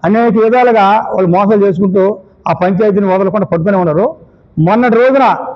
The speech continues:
రెండు వేల ఇరవై ఒకటిలో ఆ పంచాయతీని మేము గెలుచుకోవడం జరిగింది.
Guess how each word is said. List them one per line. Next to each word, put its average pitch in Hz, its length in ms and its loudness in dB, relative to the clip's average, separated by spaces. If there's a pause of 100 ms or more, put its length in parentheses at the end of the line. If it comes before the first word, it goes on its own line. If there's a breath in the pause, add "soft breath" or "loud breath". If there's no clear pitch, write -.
(200)
రెండు 196 180 2
వేల 247 120 2
ఇరవై 226 280 2
ఒకటిలో 220 640 -2 (280)
ఆ 180 80 2
పంచాయతీని 233 540 2
మేము 208 120 0
గెలుచుకోవడం 220 380 0
జరిగింది. 226 540 0